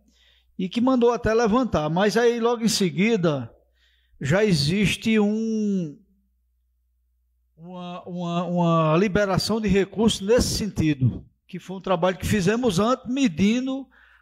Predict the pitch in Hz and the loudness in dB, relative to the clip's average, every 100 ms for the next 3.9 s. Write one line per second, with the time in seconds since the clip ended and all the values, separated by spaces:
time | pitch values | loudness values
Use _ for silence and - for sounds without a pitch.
0 | _ 175 190 240 226 226 208 170 196 233 | _ 0 2 2 2 0 2 0 -2 0
1 | 202 160 202 196 196 196 214 214 240 190 | -2 -2 -4 0 2 0 -4 -2 -2 -2
2 | 180 190 233 277 _ _ _ - 143 143 | -2 -2 -4 -14 _ _ _ -18 -6 2
3 | 196 175 180 175 - 190 208 254 247 | 2 2 2 0 0 0 0 -4 -14